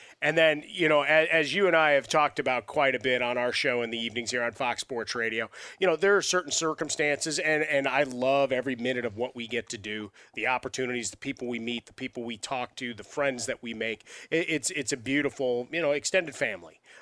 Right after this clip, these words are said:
uh, for lack of a better term. But there, there's the downside of, you know, you do have the percentage of folks that think you get everything for free and have everybody's phone number and you can get them stuff. So after the sale of the house finally happens,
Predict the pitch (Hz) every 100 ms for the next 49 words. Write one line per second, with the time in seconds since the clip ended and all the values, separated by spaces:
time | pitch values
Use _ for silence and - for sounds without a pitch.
0 | - 131 117 143 131 123 117 113 113 107
1 | 101 107 95 104 151 - 180 180 175 175
2 | 147 147 156 143 - 127 127 147 127 -
3 | - - 175 143 139 131 143 123 123 131
4 | 139 135 117 123 123 143 - 135 135 131
5 | - 120 143 - 127 - 135 127 127 120
6 | 127 123 123 139 127 143 127 151 - 135
7 | 117 120 - - - 123 123 123 127 127
8 | 139 143 147 - 143 131 120 110 117 110
9 | - - 131 127 127 147 - 107 - -
10 | _ _ - - - 170 151 175 208 -
11 | 202 151 147 139 139 - 175 175 196 160
12 | 123 147 127 - 139 151 151 135 120 110
13 | - - -